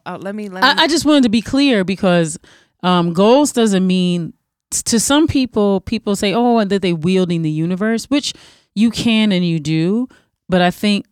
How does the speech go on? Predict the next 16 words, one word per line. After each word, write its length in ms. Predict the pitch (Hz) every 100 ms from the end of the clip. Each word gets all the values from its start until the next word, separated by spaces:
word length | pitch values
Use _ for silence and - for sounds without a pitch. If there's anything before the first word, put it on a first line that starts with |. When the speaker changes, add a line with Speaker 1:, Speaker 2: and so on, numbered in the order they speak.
| _
Speaker 2:
where 180 | 170 175
disappointment, 800 | 165 190 185 - 190 185 185 165
depression, 520 | 147 - 175 165 185
and 140 | 170 156
things 260 | 175 165
like 160 | 156 143
that 180 | 151 -
come 180 | - 208
into 200 | 214 226
people 480 | 240 233 240 233 233 - _
is 140 | 175 180
when 100 | 175
people 260 | 185 165
say, 400 | 165 165 151 147 147 _ _ _ _ _ _ -
"Oh, 320 | 202 190 170
my, 420 | 170 175 190 190